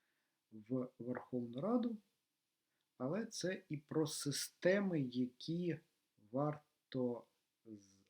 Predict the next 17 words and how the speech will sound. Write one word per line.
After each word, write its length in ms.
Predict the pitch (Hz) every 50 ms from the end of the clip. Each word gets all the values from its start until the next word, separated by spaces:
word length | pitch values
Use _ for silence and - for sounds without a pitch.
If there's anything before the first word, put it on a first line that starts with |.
| _ _ -
активувати 1000 | 123 120 - - - - 127 117 113 113 110 127 147 165 170 170 - 131 117 101 -
для 100 | - 104
того, 360 | - - - 135 139 131 123 117
щоб 320 | - - - 120 113 107 - _ _ _ _ _ _ _ _ _ _ _ _
створити 560 | - - - - - 120 127 143 143 147 131 123
синергію 840 | - - - 143 139 139 151 156 151 139 123 123 123 123 127 117
взаємодії 840 | 113 110 110 120 120 123 123 123 127 123 120 117 117 104 92 85 -
суспільства, 800 | - - - - - - - 151 170 170 160 - - - 131 127
Збройних 520 | 113 101 104 104 98 92 95 92 92 - -
сил, 420 | - - 143 151 156 156 151 151 - _ _ _ _ _ _ _ _ _ _ _ _ - - _ -
глибинного 680 | 104 110 110 143 165 170 165 160 160 156 147 143 143
народу, 580 | 139 139 139 135 139 135 127 123 113 110 104 95 - - - - - -
глибинних 380 | 147 160 165 156 151 143 127
громадян, 720 | 131 135 135 131 131 131 127 123 123 123 123 123 120 117 117 117 113 107 107 107 107 _ _ _ _
е, 20 | 107 104 104 101 101 104 101 101 98 101 101 _ _ _ _ _ _ _ _ _ -
українства 840 | - - - 127 127 131 147 165 165 147 - - - 143 147 131 123
загалом, 800 | - - 120 139 131 120 123 135 135 135 131 131 127 127 117 113